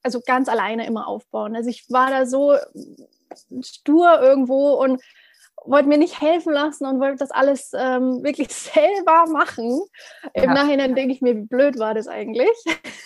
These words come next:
Speaker 2: Ich auch übrigens. Ich hab auch alles selber gemacht.
Speaker 1: Ja, mhm,
Speaker 2: Mhm.
Speaker 1: ja. Und dann,
Speaker 2: Dauert
Speaker 1: ähm,
Speaker 2: länger.
Speaker 1: muss ich, es dauert total lange, ja.
Speaker 2: Mhm.
Speaker 1: Man ist sich total unsicher.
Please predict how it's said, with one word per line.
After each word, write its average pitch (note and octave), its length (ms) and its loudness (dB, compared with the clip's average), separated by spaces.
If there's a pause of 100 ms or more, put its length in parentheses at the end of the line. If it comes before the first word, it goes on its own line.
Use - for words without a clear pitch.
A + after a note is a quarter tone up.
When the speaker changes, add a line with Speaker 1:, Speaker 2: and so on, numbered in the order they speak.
Speaker 2:
Ich E4 240 4
auch F#3+ 280 4
übrigens. E3+ 520 -6
Ich G#3 140 -14
hab A3 100 0
auch G3 180 4
alles F#3 260 -2
selber E3 280 -2
gemacht. D#3 320 -6 (520)
Speaker 1:
Ja, C4+ 380 0 (280)
mhm, C#4 440 0
Speaker 2:
Mhm. C#4 80 -14
Speaker 1:
ja. C4 220 -6 (260)
Und C#4+ 120 2
dann, C#4+ 160 2
Speaker 2:
Dauert G#3+ 260 2
Speaker 1:
ähm, - 40 0
Speaker 2:
länger. - 300 2
Speaker 1:
muss C#4+ 220 -4
ich, B3+ 160 -16 (480)
es C#4+ 180 0
dauert D4 300 4
total B3+ 360 -4
lange, C4 380 -2
ja. B3 180 -2 (260)
Speaker 2:
Mhm. E3+ 60 -12
Speaker 1:
Man B3+ 140 2
ist C#4+ 140 0
sich C#4+ 220 -2
total B3+ 460 0
unsicher. E4 640 -2